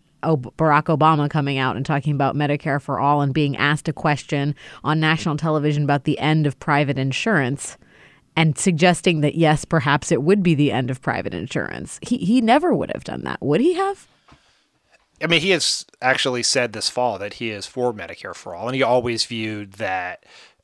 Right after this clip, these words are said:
Speaker 2: the Affordable Care Act as the stepping stone to, uh, a more
Speaker 1: To getting
Speaker 2: aggressive
Speaker 1: there.
Speaker 2: to getting to something, whether it's Medicare, something that it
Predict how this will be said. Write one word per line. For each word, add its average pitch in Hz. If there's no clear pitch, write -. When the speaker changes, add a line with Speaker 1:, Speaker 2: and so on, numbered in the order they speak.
Speaker 2:
the 139
Affordable 127
Care 117
Act 95
as 110
the 107
stepping 98
stone 92
to, 92
uh, 82
a 123
more 107
Speaker 1:
To 180
getting 151
Speaker 2:
aggressive 131
Speaker 1:
there. 98
Speaker 2:
to 240
getting 208
to 170
something, 165
whether 139
it's 127
Medicare, 151
something 185
that 160
it 139